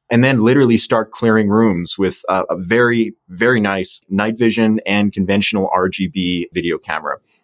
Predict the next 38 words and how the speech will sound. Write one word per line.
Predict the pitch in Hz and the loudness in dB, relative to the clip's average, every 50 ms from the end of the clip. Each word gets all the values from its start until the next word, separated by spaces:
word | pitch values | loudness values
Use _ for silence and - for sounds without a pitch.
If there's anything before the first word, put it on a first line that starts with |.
| _ | _
This | - - | -4 0
is | 107 | 0
all | 110 107 104 101 - - | 2 2 2 -2 -4 -10
fully | - - 117 104 98 95 85 85 | -4 0 0 2 2 2 0 -2
H | 64 85 - - - | -4 -6 -6 -8 -8
D. | - 67 - - _ _ _ _ _ _ _ _ _ _ _ _ _ _ - | -10 -10 -12 -14 _ _ _ _ _ _ _ _ _ _ _ _ _ _ -4
Uh, | 95 95 92 | -2 -2 0
and, | 123 127 127 - | 0 -2 -2 0
and | 131 131 | 0 2
night | 151 160 160 | 2 2 4
vision | 165 156 147 147 | 4 4 4 4
works | 139 139 135 - | 2 2 2 2
so | - 135 | 2 2
well. | 120 123 120 107 98 | 4 4 2 2 2
Like, | 107 107 - | 0 0 2
you | 135 151 | 2 2
see | 139 - 165 143 | 2 4 2 2
just | 120 95 - 135 131 - - | 2 2 0 0 0 0 0
about | 135 135 127 123 | 0 0 2 0
as | 104 - | -2 0
well | 95 101 101 101 98 98 95 98 - | 0 2 2 2 2 0 -2 -4 -4
in | 107 104 101 98 98 98 | -2 0 2 2 2 0
zero | 104 90 - 107 110 113 117 | -2 -2 2 4 6 6 6
light | 123 123 123 123 | 4 2 0 -2
conditions | - 143 131 135 135 - - 151 165 170 - | -2 -2 0 2 2 2 0 -2 -4 -4 -2
as | - 104 107 101 107 | 0 0 0 2 0
you | 101 | 0
do | 95 - 101 101 - 95 92 90 _ _ _ _ _ _ _ _ - | 0 2 4 4 4 4 2 0 _ _ _ _ _ _ _ _ -2
middle | - 113 117 120 113 110 101 98 | 0 2 4 4 4 4 2 2
of | 95 | 0
the | 92 | -2
day, | 80 104 95 87 85 82 82 82 | 0 0 0 2 0 0 -2 -2
like, | 82 87 85 - - _ _ - | -2 -2 -2 -4 -4 _ _ -2
uh, | 92 92 87 90 | 0 0 0 0
high | - - 98 95 92 | 0 -2 -2 -2 -2
noon, | 90 87 87 82 76 80 80 69 _ _ _ | -4 -6 -6 -6 -6 -8 -10 -12 _ _ _
uh, | - 87 82 85 - | -4 -4 -4 -2 -4
in, | 92 90 87 87 | -4 -4 -4 -6